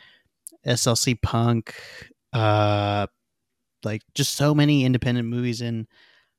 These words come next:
yeah, I really like this one. And I had a funny thought watching this because there's, like, a,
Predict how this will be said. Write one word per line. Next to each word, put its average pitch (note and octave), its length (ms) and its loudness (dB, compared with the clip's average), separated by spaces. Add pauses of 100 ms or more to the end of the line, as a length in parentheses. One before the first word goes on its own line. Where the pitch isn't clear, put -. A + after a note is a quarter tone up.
(120)
yeah, C#3+ 200 2
I D3+ 60 4
really D#3 260 2
like C#3+ 220 0
this - 220 -6
one. A#2 320 -2 (300)
And C#3 140 0
I D3 60 2
had F3+ 200 0
a E3 60 0
funny D#3+ 260 -2
thought C#3+ 360 -4
watching A#2+ 340 -2
this D3+ 160 -2
because A#2 380 0
there's, A2+ 200 0
like, A2+ 240 -2
a, G#2+ 280 -2